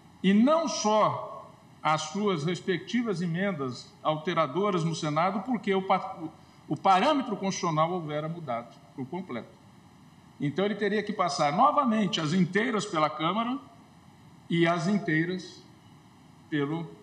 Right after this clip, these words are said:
Senado. E assim foi feito. E assim foi feito, e eu tive a honra de poder colaborar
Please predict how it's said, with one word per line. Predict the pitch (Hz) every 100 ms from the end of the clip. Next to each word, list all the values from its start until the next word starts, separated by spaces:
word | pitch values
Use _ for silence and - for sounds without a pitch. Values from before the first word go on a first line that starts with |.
| - - -
Senado. | - 190 165 147 120 - - - - - - - - - - - - - - - - - -
E | 143 147
assim | 143 - 160
foi | 196
feito. | 190 165 143 - - - - - - - - - - - - - -
E | -
assim | 143 139 190
foi | 185 196 175
feito, | 185 202 214
e |
eu | 214
tive | 214 196
a | 196
honra | 170 202 160
de | 127 127
poder | 165 175 160 139 165
colaborar | 185 175 170 165 143 170 147 - -